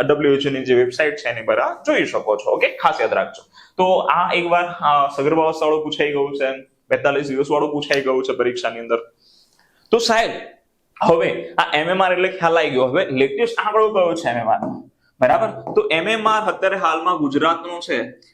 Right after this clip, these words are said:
બરાબર. એના પહેલા એક ડેટા આપી દઉં તમને કે એસ ડી જી, સસ્ટેનેબલ ડેવલપમેન્ટ ગોલ્સ, સસ્ટેનેબલ ડેવલપમેન્ટ ગોલ્સ, આ જે છે યુનાઇટેડ નેશન્સ માટે પ્રસ્ત-, બરાબર, યુનાઇટેડ જે નેશન્સ છે એ અલગ અલગ દેશો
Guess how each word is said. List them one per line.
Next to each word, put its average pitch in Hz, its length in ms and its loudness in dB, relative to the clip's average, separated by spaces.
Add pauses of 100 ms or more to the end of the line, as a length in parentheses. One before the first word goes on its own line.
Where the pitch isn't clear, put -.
બરાબર. 247 300 -2
એના 240 140 -2
પહેલા 233 180 0
એક 208 120 -4
ડેટા 185 260 2
આપી 185 160 2
દઉં 165 180 0
તમને 147 280 -4 (300)
કે - 380 -4
એસ 190 280 -2
ડી 208 200 0
જી, 147 380 -2
સસ્ટેનેબલ 214 840 -2
ડેવલપમેન્ટ 185 540 2
ગોલ્સ, 143 260 2 (1200)
સસ્ટેનેબલ 190 720 0
ડેવલપમેન્ટ 170 520 0
ગોલ્સ, 139 360 0 (160)
આ 202 200 2
જે 220 180 2
છે 233 320 -6
યુનાઇટેડ 202 460 0
નેશન્સ 170 580 -4
માટે 156 360 0
પ્રસ્ત-, 170 400 -4
બરાબર, 359 220 2
યુનાઇટેડ 156 440 -2
જે 170 100 0
નેશન્સ 165 540 -4
છે 139 260 0 (220)
એ 190 100 4
અલગ 170 300 2
અલગ 180 260 2
દેશો 160 520 -4